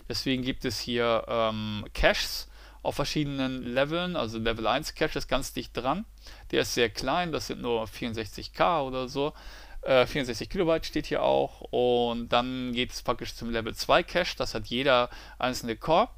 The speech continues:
Das ist sozusagen, dass man das verstehen kann, wie diese Prozessoren funktionieren. Das sind jetzt schon zwei Megabyte pro Core.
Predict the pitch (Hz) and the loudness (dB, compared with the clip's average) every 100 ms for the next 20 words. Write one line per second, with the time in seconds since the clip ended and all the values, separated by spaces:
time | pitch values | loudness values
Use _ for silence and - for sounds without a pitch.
0 | - - - - 113 117 123 104 107 104 | -20 -20 -12 -8 -6 -2 -2 -2 -2 -2
1 | 113 117 110 107 107 104 - 107 - 123 | -2 -4 -6 -6 -8 -8 -8 -8 -6 -6
2 | 131 127 131 120 113 113 104 - - 110 | -4 -4 -4 -8 -6 -6 -8 -8 -10 -8
3 | 113 104 - - 120 165 170 - - - | -10 -10 -12 -8 -4 -4 -6 -12 -10 0
4 | 147 151 120 120 - 107 110 151 165 156 | 0 2 -2 -4 0 0 2 6 6 6
5 | 156 156 - 156 - 156 170 | 4 2 0 0 2 2 2